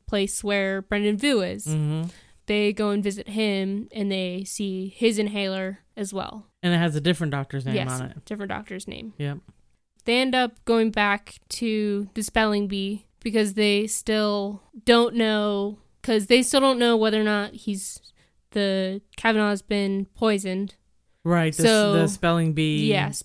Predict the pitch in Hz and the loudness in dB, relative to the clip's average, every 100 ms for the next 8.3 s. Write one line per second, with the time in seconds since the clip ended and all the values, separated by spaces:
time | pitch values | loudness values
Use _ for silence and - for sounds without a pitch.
0 | _ - 226 220 196 143 139 190 190 - | _ 2 2 4 2 0 -2 -4 -4 -8
1 | 160 160 160 165 160 _ _ - - 233 | -6 -4 -4 -6 -10 _ _ -12 -2 2
2 | 233 233 240 208 196 220 214 202 190 - | 2 2 4 4 2 0 2 0 -2 -6
3 | 214 208 202 190 196 202 185 185 185 - | -6 -4 -4 -4 -6 -6 -6 -6 -8 -10
4 | - - - - 170 156 151 190 175 - | -14 -16 -10 -2 0 0 0 -2 -2 0
5 | 233 247 214 202 - 214 196 185 170 170 | 2 2 2 0 0 -2 0 0 0 0
6 | 175 170 165 - 165 156 156 156 - 156 | -2 -2 -4 -4 -4 -2 0 -2 0 -2
7 | 156 160 151 139 143 - 180 175 - 147 | 0 -2 -2 -4 -8 -4 -2 -2 -4 -6
8 | 139 - | -6 -12